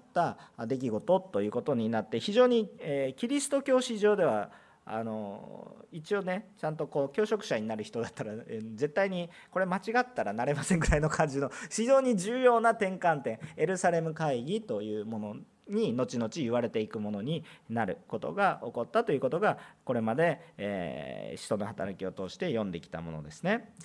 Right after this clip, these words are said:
そして今日の聖書の箇所なんですが、その後、まあ、再びパウロが二回目の宣教旅行に行行こう、そして行っている様子が記されているのが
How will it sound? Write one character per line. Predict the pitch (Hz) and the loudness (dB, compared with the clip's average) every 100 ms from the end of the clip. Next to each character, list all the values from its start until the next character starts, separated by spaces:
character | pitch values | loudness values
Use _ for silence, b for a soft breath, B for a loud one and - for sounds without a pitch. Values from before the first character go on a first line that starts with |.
| B B | B B
そ | - 269 | 0 0
し | - | 4
て | 320 196 B - | 4 4 B -6
今 | 330 | -2
日 | 339 | 2
の | 226 | 4
聖 | 220 180 | 4 4
書 | 127 | 2
の | 120 | 0
箇 | 120 | -2
所 | 117 | -2
な | 98 | -6
ん | 90 | -6
で | 98 | -8
す | 143 | 0
が、 | 202 117 B B - | 2 2 B B -12
そ | - 254 | -2 2
の | 294 285 | 4 4
後、 | 277 320 196 - - _ _ _ _ | 6 6 6 2 -8 _ _ _ _
ま | 247 | 2
あ、 | 165 - - - 262 285 | 2 0 -10 -4 0 2
再 | 277 269 | 4 2
び | 254 | -2
パ | 226 294 277 | 2 6 8
ウ | |
ロ | 143 | 8
が | 120 143 104 | 6 4 4
二 | 107 147 185 | 0 -2 -2
回 | - 320 339 | -4 -2 -4
目 | 330 320 | -6 -2
の | 226 233 131 | 0 2 0
宣 | 185 180 180 | -2 -2 -4
教 | 180 180 175 | -2 0 4
旅 | 180 | 2
行 | 180 135 123 | 4 4 4
に | 180 120 135 | 2 0 -2
行 | - - - - | -10 -16 -16 -4
行 | 143 | 2
こ | 170 165 92 - | 6 6 6 -4
う、 | |
そ | - 160 | -4 0
し | |
て | 160 139 - | 4 2 2
行 | 143 | -4
っ | |
て | - - 185 | -2 0 2
い | |
る | 175 147 | 4 6
様 | 165 175 | 6 6
子 | 160 | 2
が | 185 262 139 | 4 6 6
記 | - 156 160 | 2 -2 2
さ | 165 | 2
れ | 143 | 2
て | 131 | 0
い | |
る | 139 | 0
の | 226 | 2
が | 247 90 | 2 2